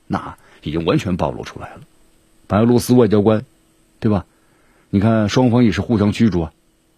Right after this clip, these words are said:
白俄罗斯外交部命令法国驻白俄罗斯大使十月十八号之前离开白俄罗斯，工作了一年啊，然后呢就回去了。我们说这不是西方国家呢针对白俄罗斯的第一次外交攻势了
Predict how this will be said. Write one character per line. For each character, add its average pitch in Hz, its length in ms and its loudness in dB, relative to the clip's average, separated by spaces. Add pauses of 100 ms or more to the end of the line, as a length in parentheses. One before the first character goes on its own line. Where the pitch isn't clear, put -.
(300)
白 98 140 -2
俄 113 60 0
罗 117 140 2
斯 117 280 -2 (320)
外 90 100 -2
交 92 120 -2
部 98 120 2
命 92 160 2
令 76 120 -8 (100)
法 87 280 -4
国 101 160 2
驻 101 160 2
白 85 140 0
俄 92 40 0
罗 95 80 -2
斯 - 100 -8
大 76 140 -4
使 - 240 -14
十 - 180 0
月 110 80 4
十 95 140 -4
八 90 100 -2
号 87 100 -2
之 87 120 -4
前 73 160 -8
离 71 80 -6
开 - 120 -14
白 - 120 -14
俄 - 60 -18
罗 - 100 -20
斯， - 180 -16 (1160)
工 92 180 4
作 85 80 0
了 80 60 0
一 80 80 2
年 71 180 -2 (160)
啊， 80 260 -2 (120)
然 87 160 0
后 113 80 2
呢 76 160 -2 (400)
就 - 100 -2
回 80 140 0
去 95 100 0
了。 90 60 -2 (800)
我 87 80 2
们 123 80 2
说 156 100 4
这 151 140 2
不 107 100 0
是 123 80 0
西 127 160 0
方 110 140 2
国 87 160 0
家 101 100 -2
呢 90 120 -2
针 107 120 -2
对 98 80 2
白 73 160 -6
俄 87 40 -6
罗 92 120 -2
斯 - 140 -10
的 - 60 -16
第 104 120 -4
一 107 40 -2
次 90 120 -6
外 73 160 -8
交 65 100 -12
攻 - 200 -16
势 - 140 -12
了 - 60 -20